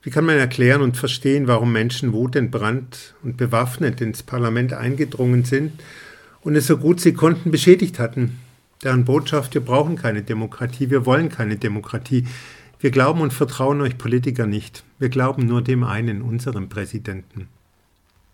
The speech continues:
Ich war noch nie in Amerika, deshalb ist es für mich aus der Ferne schwer zu verstehen, wieso und weshalb und warum es so weit gekommen ist.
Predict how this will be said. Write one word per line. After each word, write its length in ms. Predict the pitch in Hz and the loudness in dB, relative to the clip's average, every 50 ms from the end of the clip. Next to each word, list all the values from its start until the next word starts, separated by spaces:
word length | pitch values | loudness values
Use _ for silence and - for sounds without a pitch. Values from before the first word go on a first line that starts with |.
| _ _ _ _ _ _ _ _ - - - - - - | _ _ _ _ _ _ _ _ -20 -20 -20 -20 -20 -20
Ich 120 | - - | -4 -2
war 80 | 156 151 | 0 2
noch 140 | 143 135 123 | 4 6 6
nie 100 | 127 131 | 6 4
in 100 | 139 143 | 4 2
Amerika, 560 | 131 120 120 127 131 139 127 127 120 113 113 | 4 4 4 4 4 2 0 2 0 0 0
deshalb 420 | 117 - 123 123 - 135 123 123 | 0 0 -2 -2 -2 -4 -2 -2
ist 160 | 131 123 - - | -2 -2 -2 -4
es 140 | 123 123 | -6 -6
für 80 | - 127 | -2 0
mich 220 | 123 123 131 127 | 0 0 0 0
aus 120 | 147 131 123 | -4 -4 -4
der 140 | - 123 123 | -6 -8 -4
Ferne 260 | - 127 117 113 113 | -2 -2 -2 0 -2
schwer 460 | - - - - 110 120 135 135 123 - - - - - - _ - | -4 -6 -4 -2 0 2 2 0 -2 -6 -14 -20 -20 -20 -20 _ -8
zu 120 | - 131 | -6 -4
verstehen, 600 | 120 - 135 127 - - - 131 139 151 139 120 | -2 0 -2 -2 0 0 2 2 4 4 2 2
wieso 260 | 117 113 - 135 127 | 0 0 0 0 0
und 140 | 135 135 123 | 2 0 0
weshalb 560 | 123 113 - - 104 110 120 123 123 123 - - - _ - _ _ _ _ _ _ _ _ _ | 0 -2 -2 -4 -2 -2 -2 -2 -2 -6 -12 -20 -20 _ -20 _ _ _ _ _ _ _ _ _
und 100 | - 127 | -4 0
warum 300 | 120 139 123 127 139 156 | 0 2 4 4 4 4
es 120 | 156 131 123 | 2 2 2
so 120 | 131 117 | 0 0
weit 200 | 113 113 113 - | 0 0 0 -2
gekommen 420 | - 120 - - 123 117 117 110 110 | -8 -10 -6 -4 -2 -2 0 0 0
ist. 340 | 110 104 - - - - | -2 -4 -6 -12 -20 -20